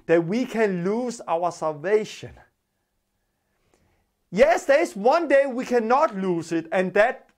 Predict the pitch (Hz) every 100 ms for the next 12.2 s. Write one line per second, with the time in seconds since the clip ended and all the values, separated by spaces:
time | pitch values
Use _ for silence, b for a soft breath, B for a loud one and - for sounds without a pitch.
0 | _ _ - 233 302 311 - 226 170 160
1 | 151 160 180 b b 165 165 180 208 -
2 | 190 190 185 170 180 170 160 - 175 175
3 | 180 170 170 160 151 - 175 185 190 165
4 | 185 160 143 165 262 294 285 277 277 277
5 | 233 269 - - 262 285 302 240 b b
6 | b b b - 233 311 311 285 156 180
7 | 208 220 226 220 226 247 220 214 220 202
8 | 170 208 240 - 202 127 113 b _ 180
9 | 175 175 196 190 196 202 196 156 156 127
10 | 113 98 - _ _ _ _ _ b b
11 | b - 226 220 285 294 285 254 254 269
12 | 277